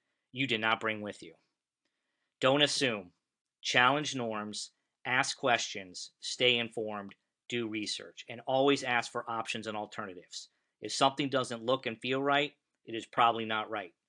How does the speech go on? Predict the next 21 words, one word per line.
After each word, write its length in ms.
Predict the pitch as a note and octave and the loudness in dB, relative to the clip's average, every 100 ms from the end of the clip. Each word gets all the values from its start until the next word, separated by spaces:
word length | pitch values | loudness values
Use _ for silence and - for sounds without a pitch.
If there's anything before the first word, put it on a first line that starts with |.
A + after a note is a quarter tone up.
| _ _ _ - | _ _ _ -8
You 60 | |
have 240 | A2 A#2+ - | 0 2 2
to 60 | |
be 120 | A#2+ A#2+ | -2 0
your 180 | A2+ | 0
own 140 | A2+ A2+ | 0 0
best 240 | G#2+ - | -2 -2
advocate. 480 | G2+ G2 F#2 - - _ _ _ _ _ _ _ - | -4 -4 -10 -18 -20 _ _ _ _ _ _ _ -6
As 140 | B2 | 0
a 60 | B2 | 6
healthcare 500 | E3+ A#3 - D3+ A#2+ | 8 6 4 2 2
institution, 600 | G#2 G#2+ - A2 - A2 | -2 -10 -6 -6 -6 -8
consider 420 | A#2 - E3 F3 | -8 0 0 2
your 160 | E3 | 2
organization 640 | C#3+ C3 B2 A2 A#2+ A#2+ A#2+ | 4 2 0 2 2 2 -4
a 60 | G2+ | -6
part 280 | - C3 | 0 2
of 60 | B2+ | 2
the 80 | A2 | -2
service 480 | - D3 C#3 G#2+ G#2 | -2 0 0 -2 -8
industry. 440 | G2 F#2+ - F#2 | -10 -10 -10 -16